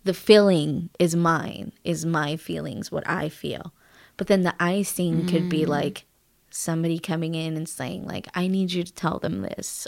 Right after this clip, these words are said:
Speaker 1: or, "I need you to, like, do this." Um, it's, it's difficult sometimes. I mean, for the,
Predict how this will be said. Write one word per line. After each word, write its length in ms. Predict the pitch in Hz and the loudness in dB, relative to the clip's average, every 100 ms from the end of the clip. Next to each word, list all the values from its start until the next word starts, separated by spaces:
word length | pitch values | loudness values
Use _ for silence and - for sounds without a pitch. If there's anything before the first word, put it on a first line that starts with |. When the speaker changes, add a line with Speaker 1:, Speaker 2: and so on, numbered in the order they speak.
| - | -2
Speaker 1:
or, 120 | 170 | 0
"I 120 | 170 | 2
need 300 | 170 170 175 - | 0 -2 -4 -6
you 100 | 156 | -8
to, 180 | - - | -8 -8
like, 320 | 170 170 - | -8 -10 -10
do 180 | - - | -10 -8
this." 400 | - - - - - - - - - - | -10 -10 -14 -18 -20 -20 -20 -20 -12 0
Um, 380 | 180 160 170 196 _ - - _ _ _ _ _ _ _ _ _ _ - | 2 2 -2 -8 _ -20 -20 _ _ _ _ _ _ _ _ _ _ 4
it's, 500 | 214 196 - - - _ _ _ _ _ _ - | 6 6 0 -2 -8 _ _ _ _ _ _ 0
it's 260 | 202 - - | 0 0 2
difficult 560 | 208 - - 165 - | 2 2 -2 -2 -2
sometimes. 680 | - 170 165 160 147 135 - | -6 -4 -2 -2 -4 -6 -2
I 100 | 175 | 0
mean, 200 | 185 175 | 2 0
for 160 | 170 180 | 0 -2
the, 140 | 165 | -2